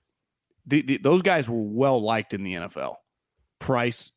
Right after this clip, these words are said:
just his physicality as a running back, and, and Danny Gray as a wide receiver. Like, they were just, 'cause we don't, once the draft comes, you end up talking over and over about the first rounders. You don't just spend as much time on, like, the guy that's gonna go pick seventy-eight.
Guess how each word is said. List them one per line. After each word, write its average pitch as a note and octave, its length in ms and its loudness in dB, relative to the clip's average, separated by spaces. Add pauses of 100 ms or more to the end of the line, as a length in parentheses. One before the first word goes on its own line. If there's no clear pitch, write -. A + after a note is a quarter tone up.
(140)
just - 200 -12
his G#2+ 140 -10
physicality A2+ 720 0
as G2+ 60 -4
a G2+ 60 -6
running G#2 280 -2
back, F#2+ 260 -2
and, F#2 140 -6
and G2+ 120 -6
Danny G2+ 220 -2
Gray F#2 220 -4
as D#2+ 120 -6
a F#2+ 40 -12
wide E2+ 240 -8
receiver. - 460 -10 (420)
Like, C3+ 100 0
they D3+ 120 2
were C3+ 120 2
just, A2+ 360 -2 (580)
'cause D#3 120 2
we A3+ 120 6
don't, G3+ 320 2
once E3 440 -2
the D3+ 100 2
draft D3+ 300 0
comes, C3 280 0
you D3+ 160 4
end G3+ 120 4
up - 80 -2 (120)
talking C#3 400 0 (480)
over D3+ 260 2
and B2+ 80 4
over C#3 180 2
about A2+ 180 -2
the A#2 60 -18
first E3+ 260 0
rounders. G#2+ 320 -2
You D#3 100 -4
don't A#3+ 280 2
just - 120 0
spend C#3 220 0
as A2 100 -2
much A#2 200 -2
time C3+ 260 0
on, G2+ 80 -4
like, F#2+ 140 -4
the G2+ 60 -14
guy G2+ 200 0
that's G2 140 -8
gonna G2 160 -6
go G2 120 -6
pick G2 200 -12
seventy-eight. F2+ 640 -6